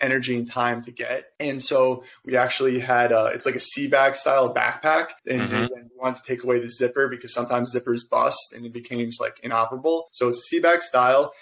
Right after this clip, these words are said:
Speaker 1: and then, uh, we actually had a drawstring that comes out, and it's an aircraft carrier cable, so you can't cut it, and they can lock that to their bedpost, prevent somebody from stealing the backpack. Reflect the material built in the backpack.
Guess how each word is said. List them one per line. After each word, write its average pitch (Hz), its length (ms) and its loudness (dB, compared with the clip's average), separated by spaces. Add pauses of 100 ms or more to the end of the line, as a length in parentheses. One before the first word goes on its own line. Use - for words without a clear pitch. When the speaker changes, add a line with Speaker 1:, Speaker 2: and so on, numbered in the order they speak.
(120)
Speaker 1:
and 120 140 -4
then, 120 160 0
uh, 113 300 2 (100)
we 127 80 4
actually 123 260 0
had 120 120 0
a 110 80 0
drawstring 143 840 0
that 120 140 -4
comes 127 320 -2
out, 127 240 4
and 117 80 -4
it's 120 160 -6
an 113 100 -12
aircraft 131 480 0
carrier 117 260 -2
cable, 113 500 -4
so 120 120 -8
you 120 60 -6
can't 120 240 -4
cut 127 220 0
it, 160 160 -2
and 120 180 -8
they 117 80 -2
can 117 120 -6
lock 117 320 -2
that 123 180 2
to - 80 -20
their 113 100 -8
bedpost, 139 560 -2 (220)
prevent 120 260 0
somebody 127 300 -2
from 120 120 -8
stealing 123 340 -4
the 117 60 -4
backpack. 135 560 0 (220)
Reflect 143 440 -2
the 135 60 -6
material 131 500 0
built 135 320 -2
in 131 60 -10
the 131 60 -6
backpack. 135 640 2